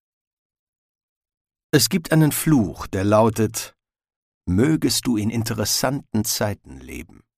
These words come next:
Hier spielen die Götter mit dem Leben von Menschen. Auf einem Brett, das der Spielbereich und gleichzeitig die ganze Welt ist.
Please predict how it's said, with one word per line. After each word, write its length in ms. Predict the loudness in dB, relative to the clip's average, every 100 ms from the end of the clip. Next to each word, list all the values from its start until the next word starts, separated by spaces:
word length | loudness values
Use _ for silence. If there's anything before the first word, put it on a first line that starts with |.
| _ _ _ _ _ _ _ _ _ _ _ _ _ _ _ _ _ _ _ _ _ _
Hier 180 | 6 6
spielen 420 | 4 0 2 4
die 160 | 2 2
Götter 300 | 0 0 2
mit 160 | 0 0
dem 140 | -2
Leben 320 | 2 2 2
von 240 | -2 0 0
Menschen. 440 | -2 -6 -8 -10 _ _ _ _ _ _
Auf 140 | -4 0
einem 180 | 2 4
Brett, 320 | 4 0 -4 -12 _ _
das 160 | -2 0
der 120 | 0
Spielbereich 920 | 2 4 4 4 2 2 0 -4 -6
und 180 | -6 0
gleichzeitig 1080 | 2 2 0 -4 -4 -6 -6 -6 -8 -10 _ _ -4
die 80 | 0
ganze 360 | 2 2 0
Welt 220 | -2 -8
ist. 380 | -12 -8 -8 -10